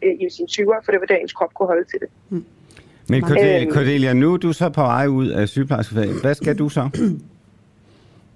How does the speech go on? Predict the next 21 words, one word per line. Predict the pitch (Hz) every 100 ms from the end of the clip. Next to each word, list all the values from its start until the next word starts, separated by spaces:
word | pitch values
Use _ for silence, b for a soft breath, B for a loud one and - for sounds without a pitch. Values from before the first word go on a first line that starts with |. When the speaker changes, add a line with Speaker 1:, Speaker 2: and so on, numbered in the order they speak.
| - _ - - - 254
Speaker 1:
Det |
ved | 247 254
jeg | 269 226
ikke, | 240
og | 208
det | 226
er |
også | 220 -
derfor, | 254 226 240
jeg | 226 226
ved | 254 247
ikke, | 247 254
om |
jeg | 233 208
som | 214
sådan | 208 220
er | 226
på | 208
vej | 196 214 214
ud. | 214
Jeg | 202 233